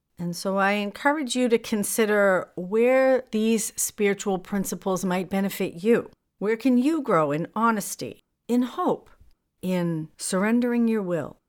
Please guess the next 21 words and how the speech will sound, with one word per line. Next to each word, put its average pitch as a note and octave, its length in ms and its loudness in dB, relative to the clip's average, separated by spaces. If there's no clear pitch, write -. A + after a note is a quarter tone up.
in G#3 100 -2
courage G#3 480 2
to F3 100 -8
tell F3+ 200 -2
the F#3 100 -6
truth, - 680 -4
in F3+ 60 -4
the F3+ 100 -4
integrity B3+ 920 -2
of G3 160 -2
self-revealing, F#3 1400 -2
in E3+ 200 -4
willingness G3 600 2
to F3+ 100 -2
let F3 220 0
go F3 220 4
of D#3+ 160 0
old F3+ 300 0
ways F#3 360 -2
of E3+ 240 -4
being, G3+ 560 -2